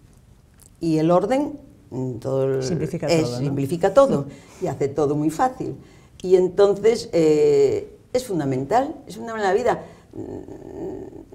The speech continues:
Speaker 1: es que solo los tontos se pueden reír del protocolo, porque el protocolo no es nada. A, a veces se tiene una idea de que es algo rimbombante y yo, yo paso del protocolo.
Speaker 2: Ya.
Speaker 1: No,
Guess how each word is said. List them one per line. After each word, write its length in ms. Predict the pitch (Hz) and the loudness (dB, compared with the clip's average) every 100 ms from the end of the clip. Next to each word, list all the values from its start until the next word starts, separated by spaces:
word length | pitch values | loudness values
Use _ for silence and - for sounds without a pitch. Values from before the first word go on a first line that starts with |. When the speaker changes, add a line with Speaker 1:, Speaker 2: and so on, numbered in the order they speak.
| - - - - - | -20 -20 -20 -20 -18
Speaker 1:
es 120 | - | -12
que 100 | 226 | -8
solo 200 | 285 277 | 0 2
los 180 | 170 170 | 2 0
tontos 340 | 269 269 147 | -2 -2 -6
se 60 | 151 | -6
pueden 240 | 180 180 | -2 0
reír 160 | 180 170 | 0 -4
del 160 | 160 160 | -6 -6
protocolo, 500 | 143 156 160 262 220 | -8 -6 -2 -2 -2
porque 180 | 170 | -4
el 60 | 170 | -4
protocolo 800 | 185 180 180 226 262 269 - - - - - | -4 -4 -6 -4 -2 -4 -6 -14 -20 -20 -14
no 180 | 214 233 | -8 -6
es 180 | 226 180 | -4 -4
nada. 800 | 214 247 160 147 147 135 117 113 - - | 0 0 2 -2 -2 -6 -6 -10 -16 -10
A, 340 | - 120 - 175 | -6 -6 -4 -2
a 40 | |
veces 200 | 196 233 | -2 0
se 120 | 214 | -2
tiene 140 | - 220 | -2 -4
una 120 | 202 | 2
idea 260 | 196 208 190 | 4 4 2
de 140 | 175 | 0
que 80 | 190 | -4
es 140 | 185 | -2
algo 440 | 185 180 175 160 151 | -2 0 -2 -2 -6
rimbombante 920 | 151 139 - - - 226 240 - 151 | -6 -6 -8 -10 -6 -4 -4 -4 -6
y 180 | 143 143 | -6 -4
yo, 280 | 180 180 180 - - - 175 | 0 0 -2 -16 -20 -16 -10
yo 140 | 233 170 | -8 -4
paso 320 | 190 175 170 | -4 -4 -8
del 100 | 151 | -10
protocolo. 600 | - 156 - 170 220 185 | -10 -14 -12 -8 -4 -4
Speaker 2:
Ya. 40 | 151 | -6
Speaker 1:
No, 180 | - | -10